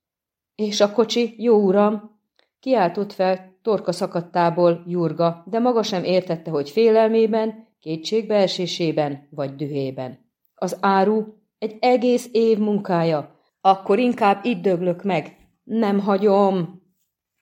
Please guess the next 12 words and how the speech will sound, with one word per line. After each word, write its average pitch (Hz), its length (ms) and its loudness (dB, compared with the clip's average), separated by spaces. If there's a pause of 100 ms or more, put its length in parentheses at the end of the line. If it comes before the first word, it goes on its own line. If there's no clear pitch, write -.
(580)
„Úgy 294 300 4
tűnik 208 320 0
nekem, 220 560 -2
barátom, 175 680 0 (100)
te 240 120 0
még 233 220 4
nem 262 220 2
tudod, 180 460 -2
hová 185 360 -2
kergetett 151 640 -4
a 147 100 -8
balsors”, 147 760 -6